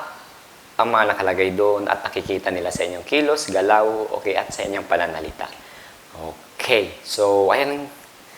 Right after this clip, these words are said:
yun lang po muna siguro ang ating, ah,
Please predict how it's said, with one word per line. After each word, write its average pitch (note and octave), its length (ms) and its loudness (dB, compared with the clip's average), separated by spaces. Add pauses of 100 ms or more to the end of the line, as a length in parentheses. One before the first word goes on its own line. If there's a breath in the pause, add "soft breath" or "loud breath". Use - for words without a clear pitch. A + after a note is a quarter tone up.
(320 loud breath)
yun G#2 120 0
lang G2+ 160 0
po G#2 80 0
muna G#2 280 0
siguro F#2+ 360 4
ang F2+ 200 0
ating, F2+ 280 -4
ah, F2 400 -4